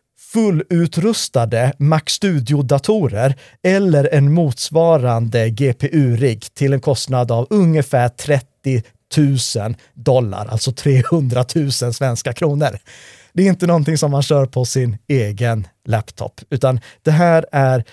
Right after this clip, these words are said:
någonting som kräver en, eh, väldigt kraftfull dator eller en molntjänst. Och de poängterar faktiskt att det är bland annat av säkerhetsskäl,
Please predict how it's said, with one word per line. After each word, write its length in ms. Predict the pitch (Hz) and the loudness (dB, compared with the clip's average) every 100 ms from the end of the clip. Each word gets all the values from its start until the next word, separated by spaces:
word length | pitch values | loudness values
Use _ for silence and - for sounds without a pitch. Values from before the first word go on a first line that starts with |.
| _ - | _ -2
någonting 520 | 139 139 123 131 117 | 2 2 0 -4 -4
som 320 | - 113 113 - _ | -2 -4 -4 -10 _
kräver 720 | - 139 151 151 127 110 110 - | -8 -2 2 2 0 -2 -4 -4
en, 360 | 123 110 101 98 | -6 -4 -6 -6
eh, 560 | 104 107 113 117 117 - | -4 -2 -2 -2 -4 -6
väldigt 720 | 131 131 190 170 147 160 - | -6 0 0 2 -2 -4 -4
kraftfull 560 | 156 131 - 139 127 | -2 -4 -4 -4 -2
dator 520 | 117 120 98 - 113 113 | 0 0 -2 -4 -4 -2
eller 480 | - 131 120 107 98 - | -2 0 2 0 -4 -6
en 320 | 113 101 101 | -8 -8 -8
molntjänst. 560 | 107 101 92 - - | -6 -6 -8 -10 -10
Och 80 | 156 | -4
de 200 | 143 170 - 156 | -2 -4 -8 -10
poängterar 560 | 170 165 - 220 190 | -6 -6 -6 -6 -4
faktiskt 400 | 156 135 - 120 | -4 -4 -6 -6
att 160 | 127 - - | -6 -6 -16
det 240 | - 151 202 | -6 -4 -4
är 240 | - 170 | -4 -6
bland 220 | 123 127 | -4 -6
annat 360 | 160 127 131 - | -4 -4 -4 -4
av 100 | 120 | -6
säkerhetsskäl, 1120 | - 139 107 113 110 101 - - 165 95 110 | -4 -6 -4 -6 -6 -8 -12 -8 -6 -4 -8